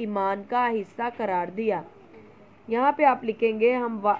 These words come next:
आके आप अपनी रोज़मर्रा ज़िंदगी में अमानतदारी का मुजाहरा किस तरह कर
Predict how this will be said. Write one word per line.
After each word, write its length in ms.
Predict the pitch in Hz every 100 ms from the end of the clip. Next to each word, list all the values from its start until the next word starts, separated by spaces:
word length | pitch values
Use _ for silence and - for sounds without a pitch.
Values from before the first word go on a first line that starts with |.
| -
आके 300 | 214 208 254
आप 420 | - 214 226 247 -
अपनी 240 | 220 247
रोज़मर्रा 440 | 226 214 220 220 214
ज़िंदगी 460 | 208 202 202 208
में 220 | 208 220 277 - - - - -
अमानतदारी 560 | 226 233 247 269 247 226
का 140 | 240
मुजाहरा 420 | 240 220 214 214 220
किस 220 | 254 -
तरह 180 | 277 269
कर 160 | 262